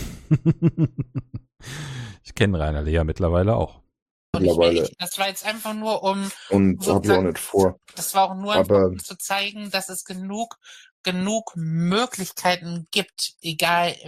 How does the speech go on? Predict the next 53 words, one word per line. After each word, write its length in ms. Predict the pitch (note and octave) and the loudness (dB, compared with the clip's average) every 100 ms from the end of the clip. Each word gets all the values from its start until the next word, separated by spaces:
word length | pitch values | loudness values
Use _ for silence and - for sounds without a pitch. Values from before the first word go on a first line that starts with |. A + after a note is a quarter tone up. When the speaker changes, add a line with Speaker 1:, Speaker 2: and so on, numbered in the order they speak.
| D3 | -4
Speaker 2:
wer 220 | D3 C#3+ | -4 -4
du 100 | C3+ | -4
Speaker 3:
Ich 160 | A#2 | 0
Speaker 2:
bist. 40 | - | 2
Speaker 3:
hab 120 | A#2 | 4
mich 220 | A#2+ - | 4 4
damals 480 | G#2+ G#2+ A2+ G#2 - | 2 4 4 2 2
jahrelang 680 | G#2 G#2 G#2+ G2 G2 A2 A2 | 4 6 4 4 2 0 -2
und 220 | F#2 G2+ | -4 -2
auch 180 | F2+ F#2+ | -2 0
unter 220 | F#2+ F#2+ | -2 0
anderem 280 | F#2+ G2 F2+ | -2 -4 -4
übers 360 | F#2 F#2+ - | 0 -2 0
Jobcenter 480 | G#2+ G2 - F#2+ F#2+ | -2 0 0 2 4
versucht 500 | F#2+ G2+ - G#2 - | 4 0 2 -2 -2
zu 120 | G#2 | 0
informieren 600 | F#2+ F#2+ G2 F2+ F2+ F#2+ | 0 0 0 0 2 4
und 80 | F2+ | 4
da 60 | F2 | 0
hat's 180 | F2 - | -2 -4
immer 180 | E2 | -4
geheißen, 360 | F2 D#2+ E2 C#2+ | 0 2 2 -2
"Das 120 | C2+ | -2
geht 220 | - F#2+ | 0 2
nicht, 120 | E2+ B1+ | 0 -4
das 160 | - | -4
geht 200 | - F#2 | -2 0
nicht." 120 | F2+ | 0
Dann 80 | E2 | 0
hab 100 | E2 | -2
ich 100 | F2+ | -4
hier 140 | - G2+ | 2 2
was 180 | F#2+ | 2
gemacht, 220 | - F2 - | -2 -4 2
da 100 | F#2+ | 2
was 180 | G2 | 2
gemacht, 200 | - F2+ - - - - | -2 -4 -4 -20 -18 -6
mich 200 | G2+ - | -4 2
bei 100 | F#2+ | 0
tausenden 540 | - G2 G#2 G#2 F2+ | 4 4 4 2 0
Fortbildungen 520 | - A#2 - G2+ G2+ | 2 0 0 -4 -2
angemeldet, 540 | D2 G2 F#2+ F#2+ F#2+ F2+ | 0 -2 0 2 2 2
bei 140 | F2 | 0
tausenden, 760 | F2+ G2 G2+ G2+ F#2+ F#2 F#2 F#2+ - - - | 2 2 2 0 0 0 -2 -8 -20 -20 -6
äh, 160 | E2 F#2 | 2 2
Sachen 240 | - G#2 - _ - | 2 -2 -4 _ -14
Speaker 1:
Du 80 | G2+ | -10
bist 260 | G2 - | -8 -6
so 160 | A2 G2+ | -6 -6
ein 160 | G2 | -8
verdammter 560 | F#2 G#2+ G#2 G2 F2+ F2+ | -6 -4 -2 -4 -2 -2
Lügner, 580 | F2 F2 - F2 E2+ C#2+ | -2 -4 -6 -4 -4 -4
ey. 240 | E2 F#2 | -6 -6